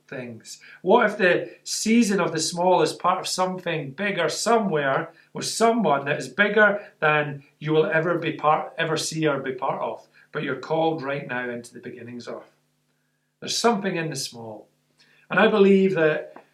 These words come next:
eh, it's out of that place that God wants to use us all and that God will move in, uh, and where he sees fit, he will grow and multiply that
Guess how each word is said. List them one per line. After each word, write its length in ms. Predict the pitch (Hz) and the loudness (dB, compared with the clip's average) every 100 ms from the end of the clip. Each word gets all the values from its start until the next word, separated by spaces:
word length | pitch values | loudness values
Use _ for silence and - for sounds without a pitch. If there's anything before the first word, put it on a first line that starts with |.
| _ | _
eh, 340 | - 135 131 135 | -4 0 0 0
it's 140 | - | 0
out 100 | 220 | 2
of 60 | 208 | 4
that 220 | 170 165 | 2 2
place 240 | 165 156 151 | 0 0 0
that 140 | 156 | -2
God 300 | 147 151 151 | 2 4 4
wants 260 | 147 147 - | 2 0 -2
to 100 | 143 | -6
use 340 | 139 180 190 | 0 2 4
us 200 | 196 196 | 4 2
all 420 | 175 160 165 - - _ - _ _ _ - | 2 2 2 -2 -10 _ -20 _ _ _ -8
and 100 | 139 | -6
that 120 | 147 | -4
God 300 | 165 175 185 | 4 4 6
will 100 | 170 | 2
move 380 | 151 170 185 185 | 2 4 4 6
in, 320 | 185 190 - _ _ _ _ _ _ 135 | 4 2 -2 _ _ _ _ _ _ -2
uh, 540 | 135 139 135 139 - | 2 4 4 2 0
and 260 | 135 139 123 | -2 -2 -4
where 280 | 196 165 208 | -2 2 4
he 160 | 202 202 | 4 0
sees 400 | - 226 202 - | 2 0 0 0
fit, 360 | 233 180 - | 2 2 -2
he 140 | - 185 | -6 -4
will 220 | 170 156 | -2 -4
grow 360 | 151 170 202 | -2 2 4
and 140 | 185 147 | 4 2
multiply 600 | 147 156 165 - 151 147 | -4 -4 -8 -4 -2 0
that 360 | 147 143 147 | 0 0 -4